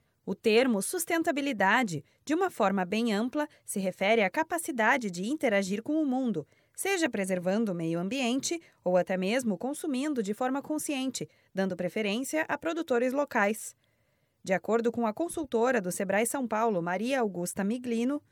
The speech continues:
a procura por ajuda para adotar atitudes mais sustentáveis é bem significativa.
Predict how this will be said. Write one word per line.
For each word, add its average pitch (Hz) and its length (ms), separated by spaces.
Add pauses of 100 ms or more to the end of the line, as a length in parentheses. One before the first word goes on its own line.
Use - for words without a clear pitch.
(360)
a 180 100
procura 214 520
por 196 120
ajuda 202 480
para 180 180
adotar 180 340
atitudes 185 520
mais 185 280
sustentáveis 233 760
é 240 120
bem 185 260
significativa. 262 1000